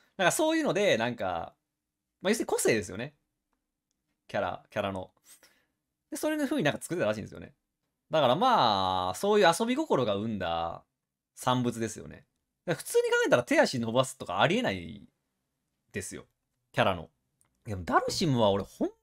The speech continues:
まに完成されたキャラやと思うね。なんか別に納得性があるやん。手足伸びることに。なんか伸びそうっていう。しかもそれをなんかドットで表現したりとか、違和感なく表現したりとか。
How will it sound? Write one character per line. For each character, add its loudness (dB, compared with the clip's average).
ま -2
に 2
完 0
成 2
さ 0
れ 0
た 0
キ -4
ャ 6
ラ 6
や 0
と -12
思 -12
う -12
ね。 -10
な 0
ん -12
か 4
別 -2
に -2
納 4
得 -4
性 0
が 4
あ 6
る -6
や -8
ん。 -20
手 -2
足 0
伸 -6
び -4
る -6
こ -6
と -8
に。 -14
な 4
ん 4
か 4
伸 6
び 2
そ 2
う -12
っ -16
て -10
い -8
う。 -14
し -20
か -6
も -4
そ 0
れ 4
を 4
な 0
ん 2
か 2
ド 0
ッ -8
ト -4
で 0
表 0
現 -4
し -10
た -6
り -8
と -16
か、 -8
違 0
和 6
感 2
な 0
く -8
表 -2
現 -8
し -14
た -10
り -10
と -16
か。 -10